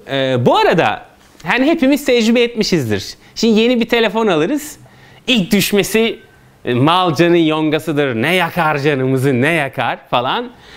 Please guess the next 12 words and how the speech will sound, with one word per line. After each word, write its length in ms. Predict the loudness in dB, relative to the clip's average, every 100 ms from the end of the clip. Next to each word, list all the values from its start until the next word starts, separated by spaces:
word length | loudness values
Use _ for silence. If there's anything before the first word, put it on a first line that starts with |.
| -20 -20 -12
İkinci 440 | -4 0 2 4 2
düşmesinde 680 | 2 0 0 2 2 0
artık 420 | 0 -2 -2 -2
o 100 | -2
kadar 320 | 0 0 0 0
yakmaz. 800 | -2 -2 -4 -4 -4 -10 -18 -18 -20 -20 -16 -2
Ve 120 | 0
üç, 260 | 2 0 2
beş 200 | 2 2
olduktan 540 | 2 0 -2 -2 -2
sonra 440 | 0 0 0 0 -2
artık 380 | -4 -6 -10